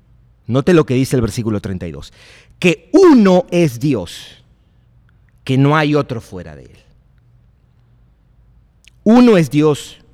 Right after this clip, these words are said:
no hay otro fuera de él. Jesús está, cuando le pregunta el escriba, Jesús está usando Deuteronomio seis para responder. Y el escriba, cuando responde aquí, está utilizando Deuteronomio cuatro.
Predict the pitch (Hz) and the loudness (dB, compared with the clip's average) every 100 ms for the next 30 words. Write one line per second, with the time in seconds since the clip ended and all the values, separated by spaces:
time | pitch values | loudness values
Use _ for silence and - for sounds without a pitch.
0 | _ - 107 101 95 - 80 - - - | _ -12 -10 -10 -12 -16 -20 -20 -20 -20
1 | - - - - 190 185 - 311 - - | -20 -20 -18 -2 2 4 6 4 2 0
2 | 180 - 220 233 240 - _ _ _ _ | -2 0 2 2 2 -4 _ _ _ _
3 | _ _ _ _ _ _ _ 147 156 160 | _ _ _ _ _ _ _ -2 2 4
4 | 156 - 160 208 311 277 226 165 - 220 | 2 2 2 4 4 2 2 0 0 0
5 | 170 147 - 170 240 220 208 - 240 202 | 0 -2 -2 -4 -2 -2 -4 -2 -2 0
6 | - 247 247 240 208 185 185 151 175 175 | -2 -2 0 0 0 -2 -2 -2 -2 -2
7 | 214 214 208 - 220 104 - - - 135 | -4 -6 -8 -6 -8 -8 -14 -16 -10 -8
8 | 120 123 - 123 92 69 - _ _ _ | -6 -8 -8 -8 -8 -12 -20 _ _ _
9 | _ _ _ _ _ - 143 185 180 170 | _ _ _ _ _ -12 -2 2 2 0
10 | - 269 285 254 - 185 175 170 165 - | 2 4 4 2 2 0 2 0 -2 0
11 | 294 269 214 220 220 - 214 - 208 185 | 2 2 -2 -2 -4 -2 -4 -2 -4 -2
12 | 226 214 208 165 175 175 170 185 202 190 | -4 -2 -2 -2 -4 -2 -4 -4 -6 -8
13 | 135 226 - - 85 | -6 -6 -4 -8 -12